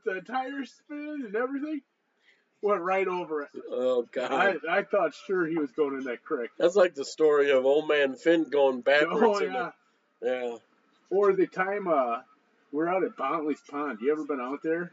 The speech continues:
Speaker 2: No.
Speaker 1: Out there off of, uh, Watson Road?
Speaker 2: Yeah, I know where it
Speaker 1: Yeah, so we were out there, and, uh, the old man used to charge us five bucks, you know, five bucks a person.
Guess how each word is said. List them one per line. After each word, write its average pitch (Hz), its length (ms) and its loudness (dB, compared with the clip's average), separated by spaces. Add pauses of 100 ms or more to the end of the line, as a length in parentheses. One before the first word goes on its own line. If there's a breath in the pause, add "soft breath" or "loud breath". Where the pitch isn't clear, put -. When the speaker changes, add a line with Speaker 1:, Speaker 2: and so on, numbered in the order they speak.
(100)
Speaker 2:
No. 98 160 -8
Speaker 1:
Out - 100 -8
there 147 160 2
off 147 160 -2
of, 113 280 -6
uh, 104 240 -10
Watson 123 400 -4
Road? 139 340 0
Speaker 2:
Yeah, 110 160 4
I 127 120 6
know 185 160 4
where 135 220 4
it 113 60 -4
Speaker 1:
Yeah, 143 360 -4
so 151 200 -8
we 175 140 0
were 170 100 -6
out 160 180 0
there, 160 300 -2
and, 117 120 -10
uh, 107 180 -12
the 131 80 -2
old 165 180 -4
man 147 240 -2
used 127 160 -6
to - 120 -20
charge 127 180 -8
us - 160 -20
five 123 280 -8
bucks, - 360 -14
you 104 80 -20
know, - 120 -20
five 185 220 -2
bucks 190 220 -2
a 151 60 -4
person. - 440 -6